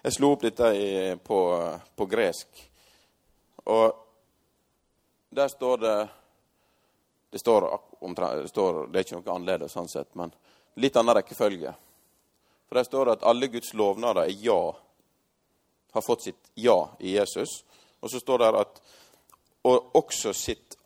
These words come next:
amen i han. Her kommer det litt fram, derfor sier vi også ved han vårt amen. Det er jo vi som sier amen, men, men amen betyr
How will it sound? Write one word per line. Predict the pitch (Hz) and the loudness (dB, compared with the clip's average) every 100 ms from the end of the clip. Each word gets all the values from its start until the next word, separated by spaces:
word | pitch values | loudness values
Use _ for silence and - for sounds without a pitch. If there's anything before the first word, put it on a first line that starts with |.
| 117 | 0
amen | 110 117 107 71 - _ _ _ _ _ _ _ _ _ _ _ 101 | 0 0 -4 -4 -12 _ _ _ _ _ _ _ _ _ _ _ -12
i | 101 | -8
han. | 117 - - _ _ _ _ _ | -6 -8 -12 _ _ _ _ _
Her | 151 123 | 0 2
kommer | 127 127 117 | 0 0 0
det | 123 | -2
litt | - | -4
fram, | 110 110 101 95 - _ _ _ 117 | 0 0 0 -8 -16 _ _ _ 0
derfor | 113 104 95 | 0 -2 -4
sier | 98 101 | 0 0
vi | 98 101 | 0 -2
også | 95 | -4
ved | 92 92 - | -6 -8 -8
han | 95 90 98 | -10 -10 -4
vårt | 110 - - | -4 -4 -6
amen. | 98 90 85 60 _ _ _ | -4 -2 -4 -8 _ _ _
Det | 107 | 0
er | 110 | 2
jo | 104 | 0
vi | - | -2
som | 92 85 - | -6 -8 -8
sier | - 92 | -2 -2
amen, | 95 101 90 | 0 -2 -4
men, | 92 - - _ | -6 -10 -18 _
men | 120 | 2
amen | 127 151 185 117 95 | 2 4 2 2 0
betyr | 104 147 143 | -6 -2 -2